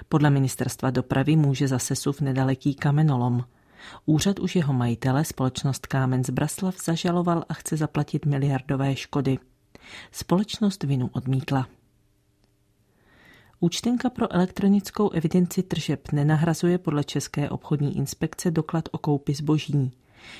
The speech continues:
Inspektoři proto budou tyto účtenky dál kontrolovat.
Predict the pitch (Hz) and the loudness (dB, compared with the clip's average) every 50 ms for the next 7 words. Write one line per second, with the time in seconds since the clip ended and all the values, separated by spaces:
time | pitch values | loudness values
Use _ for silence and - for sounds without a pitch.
0 | - - - 165 160 - - - 147 - - - 143 - 151 - - 143 143 - | -10 0 2 4 4 4 2 -4 -6 -4 -2 -2 0 0 0 0 -2 -2 -2 0
1 | 147 135 147 143 143 143 143 - 147 - - - - 143 - - - - 147 143 | 0 2 2 2 2 2 0 -2 -2 -2 -2 -2 -2 -4 -6 -4 -2 0 0 0
2 | 143 - 156 139 147 135 131 131 - - 151 139 127 - 156 160 156 147 135 135 | 0 0 0 0 0 0 0 0 -2 -2 -2 -2 0 0 2 2 4 4 2 0
3 | 127 - - | -2 -2 -8